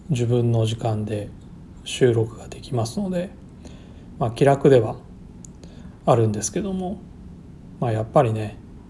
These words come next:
複数人だとね、会話ができるので、そんなに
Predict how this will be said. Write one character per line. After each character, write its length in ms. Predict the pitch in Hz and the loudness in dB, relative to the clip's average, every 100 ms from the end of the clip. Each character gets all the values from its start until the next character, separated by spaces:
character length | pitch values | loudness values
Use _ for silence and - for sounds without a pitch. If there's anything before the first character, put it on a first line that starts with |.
| - - | -20 -20
複 260 | - - | -4 -2
数 220 | - 151 | 2 2
人 180 | 139 113 | 2 0
だ 60 | 107 | -4
と 180 | - 190 | -8 -8
ね、 240 | 190 208 - - - - - | -8 -10 -16 -20 -20 -20 -8
会 240 | - 147 | 2 4
話 100 | 151 | 6
が 120 | 147 135 | 6 4
で 120 | 131 | 2
き 140 | 131 | 0
る 80 | 120 | -2
の 160 | 101 - | -4 -6
で、 240 | 90 - - - - - - - - - - | -8 -8 -16 -20 -20 -20 -20 -20 -20 -20 -18
そ 220 | - 175 | 0 4
ん 140 | 180 170 | 4 4
な 100 | 165 | 4
に 340 | 151 160 | 4 0